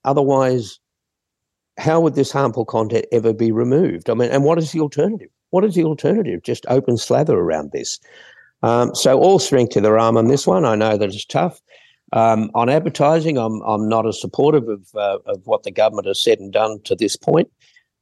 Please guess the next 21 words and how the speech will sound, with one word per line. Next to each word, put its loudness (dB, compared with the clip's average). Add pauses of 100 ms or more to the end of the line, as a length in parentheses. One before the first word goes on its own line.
Um, 2
I, 0 (100)
I 2
feel 2
very, 2
very 0
strongly -2
around -2
this -6
that, 0
that, -2
um, 0 (100)
I 0
think -4
young 0
lives 0
are -8
being -2
impacted. -2 (560)
I 2
think, -2